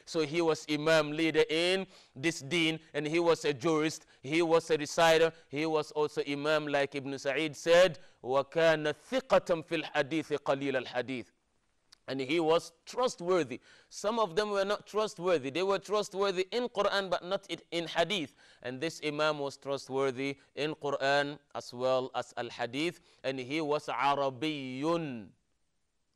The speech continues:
Sarih ala Rajih, meaning he was pure Arab. In our language today in Arabic, or let me put it straight since I'm not an Arab, let me put it straight.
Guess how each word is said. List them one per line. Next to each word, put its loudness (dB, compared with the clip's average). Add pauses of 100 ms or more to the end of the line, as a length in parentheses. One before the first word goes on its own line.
(480)
Sarih 0 (680)
ala -2
Rajih, -4 (480)
meaning -4
he -4
was -4 (100)
pure -2
Arab. 0 (640)
In -2 (100)
our 4
language -2
today -2
in -4
Arabic, 2
or 2
let 0
me -4
put -4
it -8
straight -6
since -6
I'm -2
not -2
an -8
Arab, 4 (320)
let -4
me 0
put -4
it -8
straight. -4